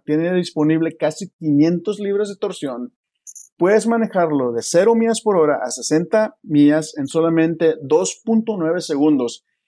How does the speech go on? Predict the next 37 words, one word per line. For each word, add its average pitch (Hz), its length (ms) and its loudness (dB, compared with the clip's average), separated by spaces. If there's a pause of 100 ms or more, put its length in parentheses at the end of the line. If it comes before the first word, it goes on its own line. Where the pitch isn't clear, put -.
(140)
Y 180 400 2
la 143 300 0
velocidad 147 600 2
más 175 200 -4
alta 170 380 0
que 147 100 -6
puedes 151 260 2
llegar 151 320 2
son 143 200 -4
ciento 175 500 -2
noventa 147 320 -4
y 117 60 -8
cuatro 143 400 -2
millas 135 340 -2
por 123 160 -6
hora. 120 220 -2 (420)
Amigos, 170 500 0
este 165 260 -2
auto 175 260 2
es 165 100 -6
un 165 180 -2
ave. 156 460 2 (220)
Adentro 175 760 0 (120)
lo 147 200 4
rediseñaron 151 600 2
completamente 156 680 0
también. 147 600 0 (260)
Haz 196 200 0
de 262 100 -2
cuenta 262 260 2
cuando 190 200 -2
te 151 80 -10
sientes 180 320 -2
adentro 160 340 0
de 170 40 -2
este - 140 -6
auto, 139 460 -2